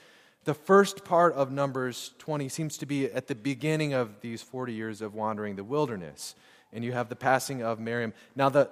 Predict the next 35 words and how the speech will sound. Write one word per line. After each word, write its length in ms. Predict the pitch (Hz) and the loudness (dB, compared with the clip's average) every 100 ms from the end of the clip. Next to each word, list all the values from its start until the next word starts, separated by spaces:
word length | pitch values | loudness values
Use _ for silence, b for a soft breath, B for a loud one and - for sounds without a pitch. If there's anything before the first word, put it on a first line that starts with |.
| - | 0
the 240 | 127 117 - - | 0 0 -6 4
end 300 | 202 254 165 | 6 8 6
of 100 | 127 | 4
Numbers 380 | 117 107 104 | 0 -2 -6
twenty 420 | - 107 104 120 151 _ | -8 -8 -6 -6 -10 _
appears 320 | 123 175 170 | -8 -2 -2
to 80 | 170 | -4
be 160 | 156 147 | 0 0
at 100 | 139 | 0
the 160 | 127 - | -4 -6
end 300 | 147 165 170 | -2 0 2
of 160 | 143 107 | 0 -2
these 300 | 113 110 - | -6 -6 -8
four 260 | - 113 | -6 -4
decades 680 | 110 101 98 120 139 156 - - | -2 -4 -6 -2 -2 -2 -6 -12
with 200 | 127 - 135 | -12 -10 -4
the, 280 | 127 117 107 | -2 -2 -6
the 80 | 113 | -8
passing 460 | 143 135 - 131 | -6 -6 -6 -8
of 140 | 107 95 _ 156 | -8 -10 _ -2
Aaron. 480 | 165 139 120 139 151 b b b b b _ | 0 2 0 -4 -10 b b b b b _
And 100 | 127 | -8
so 100 | 165 | -2
you've 100 | 170 | 4
got 180 | 185 165 | 8 8
four 1000 | - - - 196 202 196 196 196 190 - - - | 6 -10 -2 4 6 8 8 6 4 0 -8 2
decades 420 | 170 165 160 151 | 2 4 0 -2
of 140 | 147 | -4
time 480 | - 151 143 123 104 - _ _ | -2 0 0 -2 -8 -16 _ _
crunched 540 | - 185 160 127 - | -2 2 2 0 -10
into 360 | - 131 - 123 | -10 -12 -10 -10
one 480 | 117 151 160 160 147 | -2 0 0 -2 -8
chapter 560 | - 160 160 160 135 110 | -4 0 0 0 -6 -10
here, 460 | - 107 113 135 | -8 -4 -2 0
and 180 | 120 113 | 0 -4